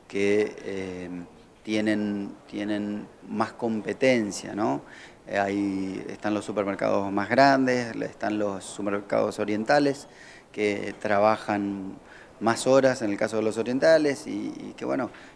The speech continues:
que tienen otro nivel de gastos que también permiten que, que uno pueda,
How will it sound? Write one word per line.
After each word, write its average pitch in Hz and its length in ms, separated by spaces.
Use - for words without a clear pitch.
que 101 640
tienen 117 320
otro 107 420
nivel 107 300
de 113 100
gastos 143 320
que 101 120
también 104 320
permiten 110 580
que, 104 240
que - 140
uno 104 260
pueda, 101 420